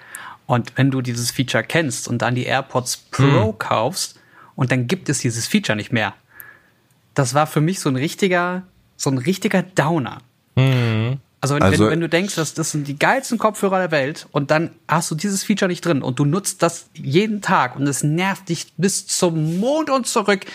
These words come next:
Speaker 1: dass sie das nicht eingebaut haben, weil sie kennen das ja, also das gab's ja alles
Speaker 2: Mhm.
Speaker 1: schon. Wieso können die das in der Pro-Variante nicht einbauen? Dann hat das so einen Beigeschmack, wenn das jetzt mit einer neuen Software integriert wird.
Speaker 2: Mhm, verstehe ich. Kann ich nachvollziehen.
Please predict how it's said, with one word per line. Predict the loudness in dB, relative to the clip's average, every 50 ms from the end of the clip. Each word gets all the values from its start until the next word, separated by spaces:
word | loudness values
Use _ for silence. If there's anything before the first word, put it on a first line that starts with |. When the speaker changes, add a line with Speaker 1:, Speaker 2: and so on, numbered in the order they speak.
| -14 -14 -12 -12 -12 -12 -4 0
Speaker 1:
dass | 0 0 0
sie | 2
das | 0 -2 0 0
nicht | -2 -2 0 0
eingebaut | 0 0 0 -2 -2 -2 -2 -2 0 0
haben, | 0 0 2 2
weil | 0 0
sie | 0 -2
kennen | 0 0 2 2 2 0
das | -2 -2 -4
ja, | -4 -4 -4
also | -2 -4
das | 0 2
gab's | 2 2 4 4 4 4
ja | 4
alles | 2 2 2
Speaker 2:
Mhm. | 2
Speaker 1:
schon. | 2 2 0 -2 -4 -6 -12 -14 -2
Wieso | 0 0 0 2
können | 2 2 2
die | 2
das | 0 0
in | -2 0
der | 0 0
Pro-Variante | -2 -2 -2 0 2 2 2 2 0 -2 -2 -4 -4 -4 -4 -6
nicht | -6 -4 -2
einbauen? | -2 -2 0 0 0 0 0 -2 -6 -8 -12 -18 -20 -20 -20 -20 -20 -20 -20 -20 _ _ _ _ _ _ _ _ _ 0
Dann | 0 0 2 2 0 0 0 -2 -2 -4 -6 -4 -2
hat | -2 0 0
das | 0 -2 2
so | 2 2
einen | 0 0 -2 -2
Beigeschmack, | 0 0 2 2 0 -4 -2 0 -2 -2 0 0
wenn | 0 0
das | 0 0 -2
jetzt | -2 -2 0 0
mit | 0 0
einer | 2 0
neuen | 0 0 0 -2 -2
Software | -2 0 0 0 -2 -2 _ -2 0 0 0 0 -2 -4 -6
integriert | -8 -8 -8 -8 -10 -8 -6 -6 -6 -6 -8
wird. | -10 -10 -10 -10 -12 -20 _ _ _ _ _ 0
Speaker 2:
Mhm, | 2 2 2 2 2 0 -2 -4
verstehe | -2 -2 -2 0 2 2 2 0
ich. | 0 -4 -10 _ _ _ _ -2
Kann | 0 0
ich | 2 2
nachvollziehen. | 2 2 2 0 -2 0 -2 -2 -2